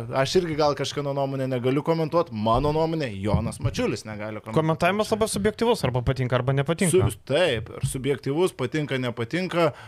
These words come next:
Speaker 1: a, iškalbos nėra. Kažkokių gilesnių pastebėjimų, ką puikiai darė Žygimantas Koksienavičius,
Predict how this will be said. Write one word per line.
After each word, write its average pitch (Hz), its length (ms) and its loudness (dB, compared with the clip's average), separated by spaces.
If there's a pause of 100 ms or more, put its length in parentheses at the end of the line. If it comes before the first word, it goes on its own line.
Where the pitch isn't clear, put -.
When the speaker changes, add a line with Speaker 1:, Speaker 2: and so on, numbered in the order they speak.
(140)
Speaker 1:
a, 107 200 -2 (220)
iškalbos 98 800 0 (240)
nėra. 107 420 0 (480)
Kažkokių 127 500 -4
gilesnių 143 480 0
pastebėjimų, 143 480 0
ką 117 160 -2
puikiai 147 400 0
darė 127 240 0
Žygimantas 113 560 -4
Koksienavičius, 127 920 -2